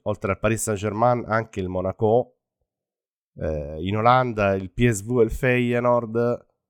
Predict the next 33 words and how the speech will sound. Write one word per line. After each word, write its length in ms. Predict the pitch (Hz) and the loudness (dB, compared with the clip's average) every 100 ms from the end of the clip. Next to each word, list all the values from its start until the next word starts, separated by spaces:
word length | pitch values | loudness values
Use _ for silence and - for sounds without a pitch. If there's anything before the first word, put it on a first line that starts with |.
| _ _ _ _ _ | _ _ _ _ _
Eh, 560 | - - 50 - 50 50 | -14 -14 -14 -20 -16 -6
in 160 | 98 | -2
Portogallo 960 | - 120 - 120 131 139 139 127 113 101 | 2 2 2 -4 2 2 2 0 0 0
credo 380 | - 123 139 127 | -2 0 2 0
Porto, 840 | 107 127 131 120 - 113 113 - _ | 0 2 2 0 -2 0 0 -2 _
Porto 300 | - - - | 2 4 2
sicuro, 460 | 123 120 131 165 127 | 0 0 0 4 4
credo 240 | 135 127 | 2 2
anche 240 | 127 131 117 | 0 0 -2
il 100 | 101 | 0
Benfica. 880 | 107 98 - 101 92 82 80 80 - _ _ | 0 -2 -6 -6 -6 -6 -10 -10 -18 _ _
Non 140 | 90 | -16
sono 220 | 82 101 85 | -8 -6 -6
sicuro 400 | 92 101 92 85 | -6 -6 -4 -4
del 80 | |
Benfica, 500 | 85 92 101 135 127 | -6 -6 -4 -2 -2
ma 60 | 85 | -2
insomma 360 | 87 165 131 _ _ _ _ _ | -4 -2 -2 _ _ _ _ _
sono, 320 | - 117 113 | 0 2 2
sono 240 | - 120 120 | 0 -2 -2
un 300 | 120 120 - | -2 -4 0
po' 180 | 175 180 | 2 2
di 160 | 139 | -2
squadre 1040 | 135 - 135 127 107 98 98 95 98 92 _ | -8 -4 4 6 6 2 -2 -2 -2 -4 _
e 140 | 104 | -2
neanche 720 | 104 107 113 143 160 - 117 | -2 0 2 4 2 0 -4
di 140 | 104 95 | -4 -4
basso 440 | 90 104 - - | 2 2 2 -4
livello, 600 | 95 101 104 90 85 85 | 0 2 2 0 -4 -8
perché 200 | 82 - | -10 -12
sono 280 | - 104 92 | -12 -10 -12
squadre 400 | - 107 101 87 | -6 0 0 -2
comunque 540 | 85 95 - 90 87 | -8 -10 -8 -8 -8